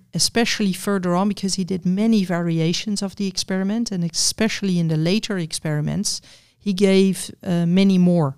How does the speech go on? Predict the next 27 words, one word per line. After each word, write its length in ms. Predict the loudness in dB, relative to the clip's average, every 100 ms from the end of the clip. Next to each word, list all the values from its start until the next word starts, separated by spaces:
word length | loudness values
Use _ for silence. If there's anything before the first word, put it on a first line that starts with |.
| _ -6
prods. 600 | -2 -2 -2 -4 -4 -8 _ -20 -20 -8
So 320 | 0 2 2
it's 160 | 2
not 220 | 2 0 0
just 300 | -2 0 -4
the 60 |
four. 340 | -6 -4 -4 -2
So 200 | -2 -4
the 80 |
pressure 480 | -4 -2 0 0 -2
was 260 | 0 0 -2
a 60 | -2
bit 240 | -2 0
stronger 720 | -2 -2 0 2 2 2 0
than 200 | 0 0
he 440 | 0 0 0 0 -6 _ _ -8
admitted. 680 | -2 0 0 -4 -8 -14 -16 _ _ _ _ _ _ _ _ _ -4
And 320 | 2 2 2 -2
thirdly, 680 | -2 2 2 2 2 2 -2 -14 _ _ _ _ -6
um, 460 | -2 2 2 0 -2
the 100 | -4
experiment 680 | -2 0 2 2 0 -2 -2
was 180 | -2 -2
a 40 |
bit 200 | -4 -2
more 260 | -2 -2 -4
unethical 800 | 0 2 2 0 -4 -2 -2 -2